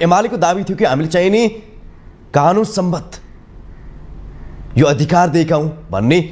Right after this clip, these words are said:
संवाद गर्दै आएको थियो। तर सर्वोच्चले भनिदिएको छ कि कानुन विपरीत यो गरिएको थियो भनेर चाहिँ नि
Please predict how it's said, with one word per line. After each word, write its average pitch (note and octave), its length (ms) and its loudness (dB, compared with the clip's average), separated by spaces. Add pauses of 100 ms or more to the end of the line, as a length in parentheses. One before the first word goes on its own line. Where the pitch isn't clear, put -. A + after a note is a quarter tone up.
(280)
संवाद C3+ 560 0
गर्दै C#3+ 240 0
आएको F3 240 0
थियो। G3+ 160 0
तर D#3+ 100 2 (680)
सर्वोच्चले C#3+ 460 -2
भनिदिएको G#2+ 360 0
छ G#2 140 -2
कि F#3 200 2 (600)
कानुन E3 400 2
विपरीत C3+ 360 -2
यो D3+ 120 2
गरिएको A2+ 380 -2
थियो G2+ 180 -4
भनेर F2 100 -2
चाहिँ A#2+ 140 2
नि C3+ 80 0